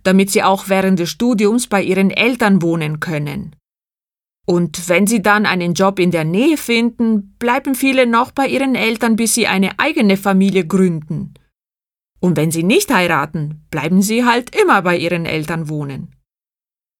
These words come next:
Früher konnte man auf dem Land und in kleineren Städten als Frau überhaupt nicht allein wohnen. Wenn eine Frau das gemacht hat,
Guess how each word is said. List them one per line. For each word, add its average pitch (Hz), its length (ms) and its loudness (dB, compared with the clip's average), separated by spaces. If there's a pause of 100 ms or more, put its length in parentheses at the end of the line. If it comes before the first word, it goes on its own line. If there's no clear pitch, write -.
(340)
Früher 247 500 2
konnte 220 300 0
man 214 180 2
auf 214 140 0
dem 208 180 2
Land 208 360 2
und 202 220 0
in 180 120 -2
kleineren 202 440 0
Städten 185 440 0
als 175 200 -2
Frau 196 400 0
überhaupt 208 580 0
nicht 170 240 -4
allein 151 500 -4
wohnen. 143 460 -10 (520)
Wenn 190 160 2
eine 170 220 2
Frau 185 380 2
das 190 240 -2
gemacht 190 440 0
hat, 226 220 -4